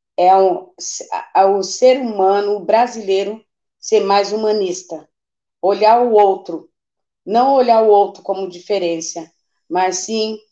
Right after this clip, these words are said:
como um, um irmão, um ser humano, pra poder a gente almejar essa tão sonhada democracia que ela só existe no asfalto,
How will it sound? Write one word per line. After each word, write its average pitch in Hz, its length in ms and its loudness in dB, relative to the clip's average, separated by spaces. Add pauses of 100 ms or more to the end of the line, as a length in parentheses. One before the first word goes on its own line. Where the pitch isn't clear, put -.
(340)
como 208 220 2 (300)
um, 196 380 0
um 214 40 2
irmão, 196 540 0
um 190 40 -2
ser 226 320 0
humano, 190 640 -2 (800)
pra 175 200 2
poder 175 480 -2
a 180 80 0
gente 170 580 -10
almejar 185 920 0 (360)
essa 180 400 0 (480)
tão 269 200 4
sonhada 202 640 2
democracia 180 1120 -4 (460)
que 190 100 0
ela 180 180 6
só 185 240 0
existe 175 520 -6
no 180 120 -2
asfalto, 165 720 0